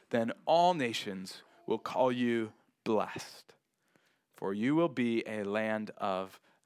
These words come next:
delight, says the Lord of hosts." Amen.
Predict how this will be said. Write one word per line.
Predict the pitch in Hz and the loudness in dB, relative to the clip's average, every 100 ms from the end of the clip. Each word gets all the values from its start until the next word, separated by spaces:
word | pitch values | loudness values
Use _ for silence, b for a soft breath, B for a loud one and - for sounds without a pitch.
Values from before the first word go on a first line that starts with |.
| - | -8
delight, | 92 92 - - - - _ _ _ _ _ _ | -8 -8 -14 -20 -20 -20 _ _ _ _ _ _
says | - 95 92 | -6 -4 -4
the | |
Lord | 92 92 90 | -6 -6 -6
of | - 90 - | -8 -10 -12
hosts." | 82 - - - - - _ _ _ _ _ _ _ - - - 110 | -16 -16 -20 -20 -20 -20 _ _ _ _ _ _ _ -20 -12 -10 -8
Amen. | 95 107 107 - | -2 -2 -2 -8